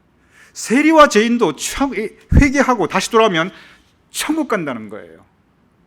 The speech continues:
그런데 바리새인과 서기관, 부자예요. 회개 안 해요. 잘 먹고 잘 살았지만 회개 안 하면은, 그리고 남들 보고 "저거 죄인, 저거 세리,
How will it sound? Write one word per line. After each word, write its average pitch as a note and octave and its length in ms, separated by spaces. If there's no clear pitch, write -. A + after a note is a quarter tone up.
그런데 F#3+ 580
바리새인과 G3 640
서기관, A2 520
부자예요. C#3+ 680
회개 F#3+ 320
안 B2+ 320
해요. D#3+ 440
잘 E3 200
먹고 G3+ 260
잘 D3+ 160
살았지만 E3+ 600
회개 G#3+ 360
안 G#3+ 240
하면은, G#3+ 400
그리고 G3+ 140
남들 G3 300
보고 F#3+ 200
"저거 B2+ 280
죄인, C3 520
저거 C3 280
세리, C3+ 500